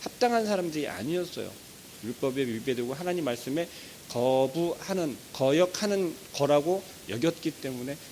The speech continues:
그러한 삶을 살았던 거죠. 근데 우리가 지금 그렇게 살고 있는 거예요. 우리가 믿는 하나님, 우리가 믿는 이 믿음이, 우리가 드리는 이 예배가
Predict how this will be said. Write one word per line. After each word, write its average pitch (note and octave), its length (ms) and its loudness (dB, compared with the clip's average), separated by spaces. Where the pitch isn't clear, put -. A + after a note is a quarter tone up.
그러한 D3 340 2
삶을 D3+ 260 -6
살았던 - 360 -10
거죠. - 480 -14
근데 F3 180 6
우리가 A3+ 280 8
지금 D3+ 320 0
그렇게 C#3 300 -4
살고 D3 320 -6
있는 G2+ 340 -8
거예요. F2+ 180 -12
우리가 G#3+ 280 12
믿는 G3+ 320 8
하나님, G#3 380 8
우리가 G#3+ 260 10
믿는 F#3+ 320 8
이 F#3 80 10
믿음이, E3 540 8
우리가 F#3+ 420 8
드리는 F3 420 6
이 F3+ 160 0
예배가 E3 640 8